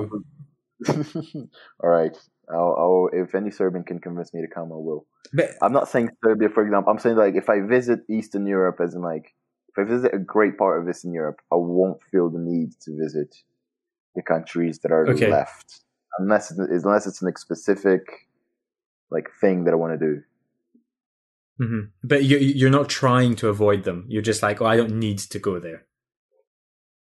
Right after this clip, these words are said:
Speaker 2: As in, like, like, for example,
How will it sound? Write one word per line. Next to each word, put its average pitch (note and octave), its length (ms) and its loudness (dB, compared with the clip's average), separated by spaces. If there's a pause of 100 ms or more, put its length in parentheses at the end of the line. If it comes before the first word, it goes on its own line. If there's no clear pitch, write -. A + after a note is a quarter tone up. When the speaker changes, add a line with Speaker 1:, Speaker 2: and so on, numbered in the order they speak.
(380)
Speaker 2:
As G#2 140 2
in, A#2 60 -4
like, A#2 420 2 (1120)
like, G#2 140 0
for G#2+ 140 2
example, E2 580 -2